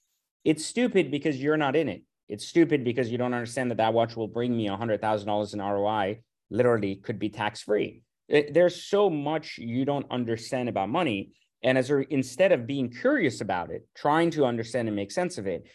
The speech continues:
you mix money with your emotional value system, which means that, like, you basically say, "In my values, it doesn't make sense to spend a hundred thousand dollars on a car or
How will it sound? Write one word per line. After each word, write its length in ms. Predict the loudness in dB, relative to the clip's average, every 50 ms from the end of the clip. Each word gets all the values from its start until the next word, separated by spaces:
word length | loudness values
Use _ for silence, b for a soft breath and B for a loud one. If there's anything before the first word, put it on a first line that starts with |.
| b b b _
you 240 | -6 2 2 4
mix 440 | 4 4 4 2 0 0 -4 -8 -6
money 380 | -4 -2 -2 0 -2 -2 -2 -2
with 200 | -2 -4 -4 -2
your 120 | -2 -2
emotional 680 | -2 0 0 0 0 0 -2 -4 -6 -6 -4 -4 -4 -2
value 400 | 0 0 0 2 0 -2 -4 -6
system, 400 | -8 -12 -16 -16 -14 -16 -16 -16 -18 -20 _ _ _ _ _ _ _
which 220 | 0 0 2 4
means 260 | 4 4 4 4 4 2
that, 280 | 2 2 2 0 -2
like, 240 | -2 -2 -2 -2 -2
you 40 | -2
basically 460 | 0 0 0 -2 -4 -4 -2 -2 -4
say, 380 | 0 4 4 4 4 2 0 _ _ _ 2
"In 200 | 2 4 4 4
my 240 | 2 2 2 2 0
values, 580 | 0 0 0 2 2 2 2 0 -2 -2 -4 -4
it 60 | -2
doesn't 220 | -2 -2 -2 -4
make 160 | -6 -6 -6
sense 320 | -6 -4 -2 -2 -2 -4 -6
to 80 | -10 -12
spend 420 | -10 -4 -2 -2 0 0 -2 -4 -4
a 80 | -4 -2
hundred 280 | 0 0 0 0 0
thousand 240 | 0 0 0 0 -2
dollars 220 | -2 -2 -2 -4
on 80 | -6 -10
a 40 | 0
car 400 | 2 4 4 4 4 2 -2 -2
or 300 | -2 -2 -2 -2 -6